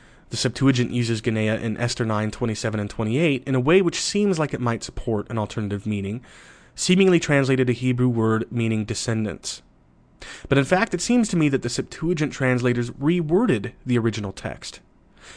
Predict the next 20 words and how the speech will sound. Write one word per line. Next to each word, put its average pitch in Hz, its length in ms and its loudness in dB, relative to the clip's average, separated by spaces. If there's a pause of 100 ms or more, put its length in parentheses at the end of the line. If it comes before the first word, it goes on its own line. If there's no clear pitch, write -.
(500)
The 143 60 4
Hebrew 247 240 6
of 214 120 4
Esther 185 200 0
nine 156 240 4
twenty-seven 127 600 0
reads, 107 260 0
"The 127 140 -2
Jews 170 340 0
established 139 560 -2
and 120 100 -2
made 117 140 0
a 127 40 -4
custom 123 420 -4
for - 100 -8
themselves 101 560 -6
and 120 160 -6
for 127 100 -2
their 120 160 0
descendants 123 840 -2